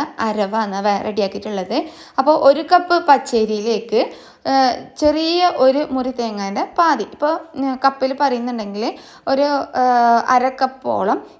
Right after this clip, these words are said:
തേങ്ങ ഇട്ട് കൊടുക്കുക. അതേപോലെ തന്നെ ഒരു ചെറിയ കുഞ്ഞുള്ളി അല്ലേ, അതിൽ നിന്ന് രണ്ട് പീസ്, അതല്ലെങ്കിൽ ഉള്ളിൻ്റെ ചെറിയ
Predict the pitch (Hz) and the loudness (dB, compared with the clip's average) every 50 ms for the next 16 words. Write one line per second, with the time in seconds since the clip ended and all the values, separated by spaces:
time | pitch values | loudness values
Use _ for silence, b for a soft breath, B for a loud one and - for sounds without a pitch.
0 | B _ - 247 247 247 269 285 269 269 - 208 185 175 175 170 - - 233 302 | B _ 2 2 2 2 0 -2 -4 -4 -6 -6 -6 -6 -8 -6 -4 -2 -2 -2
1 | 392 B B B B B B - - 277 277 285 277 277 277 254 247 233 226 226 | -2 B B B B B B -2 0 2 4 4 2 2 0 -2 -2 -2 -2 -4
2 | 214 208 214 269 349 - - - - - 262 - - - - - - 285 269 269 | -4 -4 -6 -6 -8 -8 -10 -6 -4 -2 0 0 -2 -4 -8 -2 0 2 2 2
3 | 277 285 269 233 - - 277 254 247 226 214 208 202 202 202 220 233 - - 247 | 2 0 -2 -2 -2 -2 -2 0 0 -2 -4 -4 -4 -2 0 0 0 0 0 -2
4 | 254 269 277 254 240 233 214 214 208 - 202 196 - - 214 - - 220 220 220 | -2 -2 -2 -2 -4 -4 -4 -6 -6 -8 -8 -8 -8 -8 -8 -6 -6 -6 -4 -4
5 | 214 208 202 196 202 214 254 453 466 B B B B B B - 285 285 285 277 | -4 -6 -8 -8 -6 -6 -6 -6 -8 B B B B B B -4 -2 0 0 0
6 | 277 269 262 240 254 320 - - - - 311 - 392 370 349 349 330 294 247 | 0 0 0 0 -2 -2 -4 -6 -10 -10 -4 -2 0 0 0 2 0 0 0